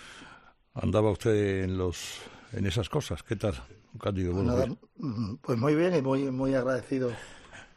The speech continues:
Speaker 2: por esta oportunidad que me dan de, de hablar, porque yo ya todo lo que puedo hacer es diciendo. <laughs> Es decir,
Speaker 1: <laughs>
Speaker 2: hacer puedo, puedo hacer poco. Probablemente afortunadamente para la sociedad española, no,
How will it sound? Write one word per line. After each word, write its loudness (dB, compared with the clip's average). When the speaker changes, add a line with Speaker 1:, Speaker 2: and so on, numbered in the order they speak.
Speaker 2:
por 6
esta 4
oportunidad 2
que 0
me 2
dan 6
de, 2
de -6
hablar, 6
porque 2
yo 4
ya 4
todo 4
lo 6
que 4
puedo 6
hacer 4
es 4
diciendo. 4
<laughs> -8
Es 0
decir, 2
Speaker 1:
<laughs> -6
Speaker 2:
hacer 4
puedo, 4
puedo 6
hacer 4
poco. 0
Probablemente 6
afortunadamente 4
para 4
la 6
sociedad 6
española, 2
no, -4